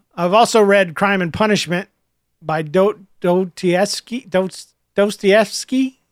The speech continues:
Yeah. And that was a long one, but it was good. It was really good.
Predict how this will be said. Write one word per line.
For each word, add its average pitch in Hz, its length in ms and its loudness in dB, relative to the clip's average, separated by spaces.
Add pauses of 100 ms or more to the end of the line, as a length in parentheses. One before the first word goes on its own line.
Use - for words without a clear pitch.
(140)
Yeah. 151 320 -14 (800)
And 147 180 -6
that 214 120 -2
was 170 100 -4
a 147 40 -4
long 127 280 -4
one, 135 180 -10
but 160 160 -4
it 180 100 -2
was 175 140 -2
good. 151 460 -2 (440)
It 147 40 -14
was 135 120 -12
really 160 260 -6
good. 135 400 -12